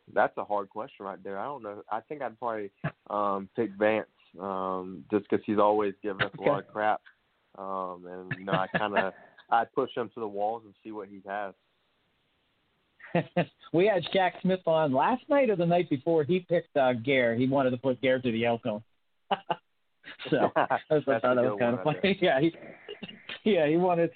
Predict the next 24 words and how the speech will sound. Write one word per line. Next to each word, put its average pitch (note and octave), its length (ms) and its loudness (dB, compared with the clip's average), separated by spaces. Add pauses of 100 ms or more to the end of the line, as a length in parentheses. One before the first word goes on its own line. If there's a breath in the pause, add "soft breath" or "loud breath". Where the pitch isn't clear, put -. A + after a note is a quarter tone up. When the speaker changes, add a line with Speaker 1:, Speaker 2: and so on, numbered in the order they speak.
(120)
Speaker 2:
he B3 60 4
wanted G#3 260 4
to G3+ 60 2
see E3 80 2
Gare, F3 240 4
Big D#3 200 2
Gare D#3 220 6
in D3+ 80 2
the D3+ 120 4
Elko. D#3 360 2 (200 loud breath)
How D#4 80 2
about C4 140 2
this G#3+ 200 4
one? C#3 280 0 (140)
Uh, D#3+ 340 4 (960)
excuse C3+ 560 0 (380)
me. D3 180 2
<clears throat> - 380 -20
Um, F3+ 260 4 (1120)
superstitions? C4+ 760 0 (100)
Any A3 300 2
game A3 380 2
day A3+ 260 4
superstitions? B3 680 0